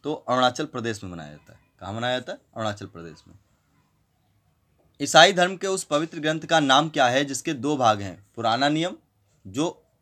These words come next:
अनिवार्यता यीशु, यीशु के समय काल का हिंदू ग्रंथ है। कौन सा? पुराना नियम। और दूस-, दूसरा क्या है? नया नियम, जिसमें यीशु मसीह और प्रारंभिक चर्च के बारे में लेख शामिल है। बताइए क्या ईसाई ग्रंथ का, उस पवित्र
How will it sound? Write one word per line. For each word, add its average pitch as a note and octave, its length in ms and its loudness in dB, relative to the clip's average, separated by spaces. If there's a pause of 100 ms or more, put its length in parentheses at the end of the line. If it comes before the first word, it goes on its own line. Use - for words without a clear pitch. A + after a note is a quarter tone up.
अनिवार्यता A#2 640 2
यीशु, A#2 520 -6 (480)
यीशु C3 280 -6
के E3 280 -4 (220)
समय C3+ 280 -2
काल C#3 240 4
का D3+ 120 0
हिंदू D3 240 -2
ग्रंथ C#3+ 260 -6
है। F3 100 -8
कौन C3 240 -8
सा? F3 100 -6
पुराना A2 360 -4
नियम। E2 200 -16 (360)
और A2+ 160 0
दूस-, A#2 320 -8
दूसरा A2+ 500 -2
क्या E3 180 2
है? G3 220 -2
नया C3+ 360 4
नियम, F#2 260 -8
जिसमें C#3+ 420 -6 (260)
यीशु B2+ 340 -4
मसीह C#3 680 -4
और B2+ 60 0
प्रारंभिक A#2+ 640 0
चर्च D3+ 260 0
के C3+ 100 -8
बारे A#2 220 2
में C#3 120 -4
लेख B2 260 -6
शामिल E2+ 360 -12
है। - 80 -20 (560)
बताइए A2 420 -4 (240)
क्या D#3 320 10
ईसाई C#3+ 260 0
ग्रंथ C#3 220 -4
का, D3 140 -4
उस D3 120 -2
पवित्र D3+ 500 -8